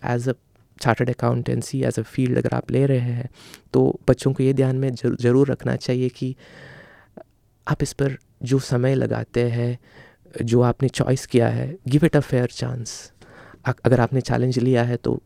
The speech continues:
back up the challenge, trust yourself and go for it। और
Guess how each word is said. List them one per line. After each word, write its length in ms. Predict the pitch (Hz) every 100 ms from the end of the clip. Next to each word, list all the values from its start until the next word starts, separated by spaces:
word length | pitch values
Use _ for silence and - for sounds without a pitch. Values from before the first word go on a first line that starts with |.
| -
back 220 | 107 -
up 60 | 127
the 120 | 127
challenge, 500 | - 123 123 131 -
trust 380 | - 131 - 127
yourself 420 | 120 123 123 123
and 120 | 117 113
go 160 | 113
for 120 | -
it। 220 | - - - - - - - - - - -
और 240 | 143